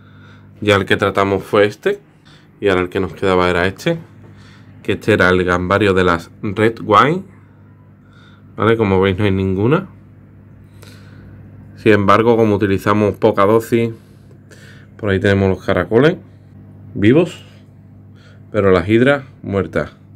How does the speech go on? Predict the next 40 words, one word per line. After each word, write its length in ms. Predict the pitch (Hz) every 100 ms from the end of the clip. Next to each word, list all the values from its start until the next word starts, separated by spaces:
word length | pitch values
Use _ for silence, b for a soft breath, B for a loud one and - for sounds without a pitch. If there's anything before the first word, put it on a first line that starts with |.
| - B B B B
¿Vale? 320 | 113 123 147
Este, 240 | - 113 107
lo 100 | 101
que 100 | 101
tenemos 320 | 101 113 117
que 100 | -
hacer 260 | 107 127 113
ahora, 540 | 110 123 143 147 151 _ _ _
eh, 180 | - 110
será 520 | 101 107 107 110 104 b b b b b b b _
vaciarlo 440 | - 98 104 98 95
por 140 | 98
completo, 420 | 101 95 117 135
ya 140 | 135 92
que 80 |
no 80 | 95
hay 100 | 92
vida, 300 | 90 110 147 156 _ b b b b _ _
y 60 | -
volverlo 400 | 104 98 98 95
a 20 |
llenar. 300 | 92 90 69 - -
Una 180 | - 98
vez 160 | 92 92
que 80 | 95
lo 60 |
llenamos, 380 | 90 90 95 110
lo 100 | 101
vamos 240 | 92 98
a 20 | 101
dejar 160 | 101
un 80 | 87
par 160 | 104 95
de 120 | 85
días 220 | 104 175 220 _ _ _ _ _ _ _ _ _ _ _ _ _ - _ B B B B -
y 120 | 107
vamos 280 | 101 104 101
a 60 |
rescatar 560 | 101 101 - 101 110 127
la, 720 | 135 98 90 85 85 80 -